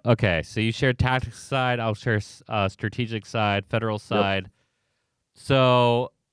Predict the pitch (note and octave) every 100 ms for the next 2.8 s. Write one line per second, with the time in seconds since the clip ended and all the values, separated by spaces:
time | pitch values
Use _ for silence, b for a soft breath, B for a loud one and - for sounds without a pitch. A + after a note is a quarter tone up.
0 | _ B2 B2+ A#2+ G#2+ _ _ _ _ _
1 | _ - B2 C3+ D3+ D#3 C3+ - C3 B2+
2 | A#2 - B2 A#2+ A2+ A2 G2